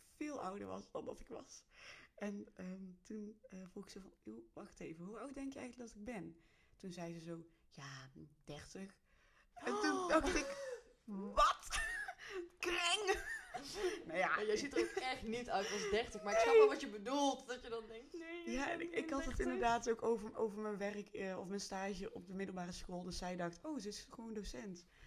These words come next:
Speaker 2: Ja.
Speaker 1: En, nou ja, even een, een misunderstand, maar ja,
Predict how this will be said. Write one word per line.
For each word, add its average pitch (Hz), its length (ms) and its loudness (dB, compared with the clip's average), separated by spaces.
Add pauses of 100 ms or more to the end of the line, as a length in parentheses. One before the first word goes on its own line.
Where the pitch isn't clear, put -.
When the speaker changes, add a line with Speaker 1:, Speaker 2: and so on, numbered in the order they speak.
(160)
Speaker 2:
Ja. 175 320 -4
Speaker 1:
En, - 80 -12
nou 185 140 -4
ja, 175 100 -6 (320)
even 208 260 -2
een, 196 160 -8
een 190 240 -6
misunderstand, 190 760 -6
maar 175 180 -6 (960)
ja, 175 140 -6